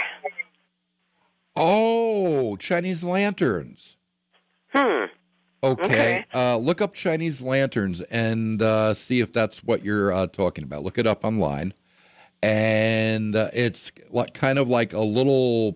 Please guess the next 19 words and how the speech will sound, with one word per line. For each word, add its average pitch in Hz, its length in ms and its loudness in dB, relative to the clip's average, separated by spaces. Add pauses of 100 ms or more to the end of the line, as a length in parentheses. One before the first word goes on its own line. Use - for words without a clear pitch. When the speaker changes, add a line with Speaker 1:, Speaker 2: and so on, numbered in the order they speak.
Speaker 1:
paperish 123 560 -2
balloon, 120 540 2
and 104 180 -6
you 101 100 -2
open 110 240 0
it 107 120 0
up 113 160 0
and 110 80 -4
it - 20 0
has 101 220 -2
the, 104 240 2
uh, 92 240 2
fruit 110 320 -2
on 107 80 0
the 107 100 0
inside 110 400 0
of 123 80 0
it? 135 160 0 (640)
Speaker 2:
Yes. 180 220 2